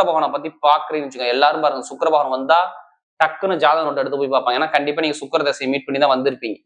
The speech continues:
ஏன்னா அஸ்வினி, பரணி, கார்த்திகை இது வரும்போது, பரணி தசை வரும்போது கண்டிப்பா சுக்கிர தசை வரும். அப்ப ஜாதகத்துல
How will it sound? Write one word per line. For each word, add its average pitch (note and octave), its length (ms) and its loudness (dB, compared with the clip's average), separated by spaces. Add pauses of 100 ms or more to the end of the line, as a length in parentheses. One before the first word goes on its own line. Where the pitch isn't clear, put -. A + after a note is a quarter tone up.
(840)
ஏன்னா D3 100 6 (100)
அஸ்வினி, E3 320 4 (100)
பரணி, D3 240 4 (100)
கார்த்திகை C3+ 380 0 (100)
இது C3+ 160 2
வரும்போது, D#3 400 2
பரணி D3+ 220 0
தசை D#3 140 -4
வரும்போது D3+ 280 -4
கண்டிப்பா C3+ 400 -2
சுக்கிர C3+ 280 -2
தசை C#3+ 160 0 (100)
வரும். D3+ 220 2 (880)
அப்ப C3 140 4 (160)
ஜாதகத்துல E3 520 4